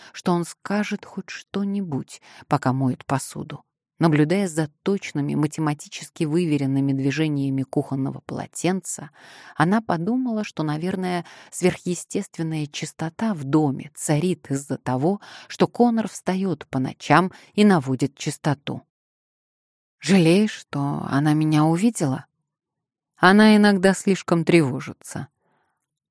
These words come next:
«А ее мать, какая она?»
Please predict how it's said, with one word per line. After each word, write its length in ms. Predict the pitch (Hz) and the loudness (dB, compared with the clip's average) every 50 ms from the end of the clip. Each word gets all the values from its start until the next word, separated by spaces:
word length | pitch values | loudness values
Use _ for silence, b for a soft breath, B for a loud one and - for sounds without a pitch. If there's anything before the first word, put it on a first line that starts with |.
| _ _ | _ _
«А 160 | 170 175 170 | 4 4 4
ее 320 | 165 160 165 165 196 214 | 4 2 0 0 0 0
мать, 400 | 208 202 165 123 - - - - b b b b b b b b | 0 0 -2 -2 -4 -6 -12 -14 b b b b b b b b
какая 480 | - 170 - - - 208 214 190 139 | 0 0 0 2 2 2 4 4 4
она?» 360 | 135 135 135 135 139 139 139 | 2 0 -2 -2 -4 -6 -10